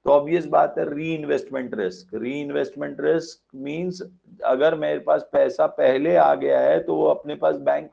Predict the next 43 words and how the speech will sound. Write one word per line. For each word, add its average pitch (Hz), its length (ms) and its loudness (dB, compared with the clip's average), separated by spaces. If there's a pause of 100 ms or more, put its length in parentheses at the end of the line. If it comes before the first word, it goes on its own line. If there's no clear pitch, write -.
पड़ा 143 220 2
थोड़े 190 280 -4
रहने 180 220 -6
देगा, - 300 -8 (580)
Bank 147 220 0
उसको 160 260 -8
क्या 151 180 2
करेगा, 156 380 -2
नए 185 340 0
loan 160 320 -2
देगा। 120 340 -6 (260)
तो 151 100 -2
हो 175 120 0
सकते 165 300 -4
हैं 165 140 -6
पहले 156 300 0
अपन 165 240 0
loan 160 280 -4
अठारह 165 320 0
परसेंट 165 440 -6
पे 175 100 -6
दे 160 160 -2
रहे 170 160 -2
थे, 87 120 -4
अब 80 200 0
बारह 78 260 4
परसेंट 82 440 -8
पे 80 80 -6
देना - 260 -10
है, - 80 -20 (540)
तो 143 80 -8
मेरे 151 180 -2
को 180 140 2
वो 180 180 2
अठारह 180 300 4
परसेंट 170 460 -4
का 180 100 4
loan 170 400 0
तो 185 80 0
पहले 165 380 4
foreclose 190 600 4
हो 202 120 4
गया 202 360 4